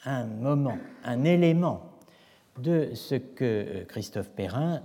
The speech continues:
dans un article de deux mille dix, a, euh, appelé l'anticartésianisme prétendu de Heidegger. Perrin intervient dans une controverse, euh, sur ce thème. Euh,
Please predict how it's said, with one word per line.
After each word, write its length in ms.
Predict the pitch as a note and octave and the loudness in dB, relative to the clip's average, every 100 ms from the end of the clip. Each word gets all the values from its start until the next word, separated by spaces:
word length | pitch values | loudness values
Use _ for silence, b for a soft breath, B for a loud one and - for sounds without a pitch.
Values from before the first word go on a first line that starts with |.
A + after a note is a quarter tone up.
| G#2 | -8
dans 220 | A2+ A2+ | -6 -4
un 100 | A#2 | -4
article 440 | A2 - B2+ G2+ | -6 -6 -6 -6
de 140 | F2+ F#2 | -8 -6
deux 180 | A2 | -2
mille 260 | C3+ A#2 G2+ | 0 0 -4
dix, 460 | G2 A2+ D3 - _ B B B B - | -6 -8 -8 -14 _ B B B B -4
a, 320 | B2+ A#2+ - | -2 -2 -6
euh, 240 | G2 F#2 - | -10 -10 -10
appelé 540 | G2 F#2+ - A2 D3+ D3+ - - | -10 -12 -8 -4 -4 -4 -14 -10
l'anticartésianisme 1500 | A#2 D3 C#3+ - D3+ C#3+ A2+ - A2+ A#2+ A#2 C#3 C#3+ - - | -2 -2 -2 -4 -2 -2 -2 -2 0 0 0 0 -4 -6 -10
prétendu 840 | - - D#3 C#3+ A#2 G2+ A#2+ C#3 - | -6 0 2 2 -4 -4 -6 -6 -8
de 200 | A#2 A#2+ - | -8 -8 -6
Heidegger. 480 | A2+ F#2+ F2+ - - _ b b b b b _ - | -8 -6 -10 -16 -20 _ b b b b b _ -12
Perrin 260 | F2+ A2+ - | -10 -10 -6
intervient 500 | A#2 B2 F#2 G#2+ A#2+ | -4 -4 -4 -4 -6
dans 120 | G2+ | -6
une 200 | G2 F2+ | -10 -10
controverse, 800 | A2 F#2 F2 E2 G#2 - - - | -12 -12 -14 -12 -12 -12 -18 -18
euh, 80 | F2+ - - - - - A#2 | -20 -18 -20 -20 -20 -20 -20
sur 380 | - - A2 | -20 -12 -12
ce 220 | - - D#2 | -12 -18 -18
thème. 420 | - G#2 A#2+ B2+ - B B B B B - | -10 -8 -8 -10 -14 B B B B B -18
Euh, 260 | F#2+ F2+ | -16 -16